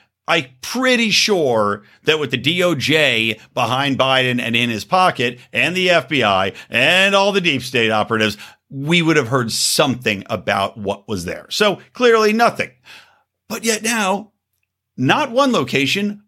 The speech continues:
but two locations. Joe Biden documents found not from when he was president, 'cause the president has the ability to declassify documents, right? When he's vice president.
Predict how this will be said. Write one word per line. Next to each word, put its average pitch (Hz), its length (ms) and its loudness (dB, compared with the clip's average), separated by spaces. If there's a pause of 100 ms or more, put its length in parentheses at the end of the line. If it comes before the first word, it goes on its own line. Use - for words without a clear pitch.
but - 220 -2
two 349 180 2
locations. 123 880 -2 (560)
Joe 165 300 0
Biden 185 340 2
documents 135 420 2
found 127 280 0 (180)
not 269 260 0
from 220 120 0
when 202 140 0
he 170 80 2
was 135 160 -2
president, 139 540 2
'cause 131 120 -4
the 120 60 -2
president 185 340 0
has 139 100 0
the 120 100 0
ability 120 320 0
to 98 160 -2
declassify 131 460 2
documents, 92 640 -4
right? 113 280 0 (1080)
When 226 160 0
he's 247 160 2
vice 277 320 0
president. 95 480 -2